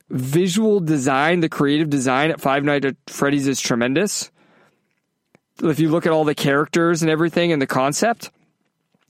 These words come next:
and that was there. That was there. Like, the design of the animatronics and the way everything looks, it's tremendous. So is this a great movie? No. Is this a bad movie? No.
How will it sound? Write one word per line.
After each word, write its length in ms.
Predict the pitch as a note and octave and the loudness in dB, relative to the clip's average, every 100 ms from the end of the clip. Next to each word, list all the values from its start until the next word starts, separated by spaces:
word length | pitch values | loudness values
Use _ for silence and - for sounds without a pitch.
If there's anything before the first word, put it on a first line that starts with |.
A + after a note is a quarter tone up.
| - | -2
and 180 | E3 D#3+ | 0 2
that 140 | F#3+ | 2
was 140 | F#3+ | 2
there. 380 | E3 A3+ F#3+ - _ _ _ _ _ _ _ _ | 2 2 0 -4 _ _ _ _ _ _ _ _
That 160 | D#3+ F3 | 0 2
was 140 | E3+ | 2
there. 200 | F3 F#3+ | 2 2
Like, 220 | C#3+ C#3+ | 2 0
the 100 | - | 0
design 580 | C#3+ D3+ C3 D3 E3+ G3+ | 0 0 2 2 2 2
of 120 | E3+ D3+ | 0 0
the 140 | D#3 | 0
animatronics 920 | D#3 D#3+ D3 - C3 D3+ F#3 - - - - _ _ _ _ | 2 0 -2 0 0 0 -2 -4 -8 -10 -20 _ _ _ _
and 160 | D#3 D#3 | 0 2
the 80 | C#3 | 2
way 240 | D3 D#3 | 2 2
everything 460 | D#3 E3+ E3+ D3+ C3 | 2 0 0 0 0
looks, 560 | B2+ E3+ - - - _ _ _ _ _ | 0 0 -4 -6 -8 _ _ _ _ _
it's 240 | E3+ E3+ - | -4 -2 -2
tremendous. 640 | F#3+ A3 A#3+ C3 - - - _ _ | 0 0 0 -4 -8 -14 -18 _ _
So 300 | - F#3 E3 | -2 0 2
is 200 | E3 F#3 | 0 0
this 160 | G3+ F#3+ | 0 0
a 60 | |
great 240 | E3 D3 F#3+ | 0 0 2
movie? 460 | G#3 A3+ B3+ B3 - _ _ _ _ _ _ _ _ _ _ _ _ _ _ - | 0 0 0 -2 -6 _ _ _ _ _ _ _ _ _ _ _ _ _ _ -2
No. 440 | G3 F#3 G2 - _ _ _ _ _ | 0 0 -2 -10 _ _ _ _ _
Is 200 | D#3 D#3 | 0 2
this 180 | F#3 E3+ | 0 0
a 60 | |
bad 280 | C#3+ C#3+ E3+ | 0 0 2
movie? 400 | G3+ A#3 A#3 G#3 | 0 0 0 0
No. 380 | F#3 E3+ F3 G2+ | 0 0 0 -2